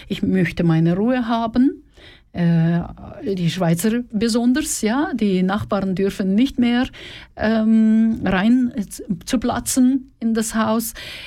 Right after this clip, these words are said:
ins Haus. Aber sonst, ich meine generell in vielen Bereichen, ja, das erlebt man, dieses Egoistisches.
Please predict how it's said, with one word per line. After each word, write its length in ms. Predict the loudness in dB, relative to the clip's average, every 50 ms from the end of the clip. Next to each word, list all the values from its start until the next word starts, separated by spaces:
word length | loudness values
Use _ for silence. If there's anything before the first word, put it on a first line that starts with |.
| -14 -4
ins 300 | 0 0 0 0 0 -2
Haus. 240 | 0 0 0 0
Aber 340 | -2 -2 -2 0 2 2 0
sonst, 400 | 2 2 2 2 2 0 0 -4
ich 200 | -4 -6 -2 0
meine 320 | 0 2 2 2 2 2 2
generell 640 | 4 2 2 2 2 0 0 2 0 0 0 -2 -4
in 180 | -2 -2 -2
vielen 500 | 0 0 0 2 2 2 2 0 -2 -6 -6
Bereichen, 680 | -2 0 0 0 0 0 -2 -2 -4 -2 0 0 2
ja, 220 | 2 2 2 2 2
das 180 | 0 -4 -4
erlebt 540 | -2 -2 0 2 4 4 2 0 -2 -4 -2
man, 200 | 0 0 0 0
dieses 380 | 0 -2 -2 -2 -2 -6 -6 -6 -10 -16 -18 -20 -14 -4
Egoistisches. 840 | -2 -2 0 0 0 0 0 0 0 -2 -4 -2 -2 -2 -4 -4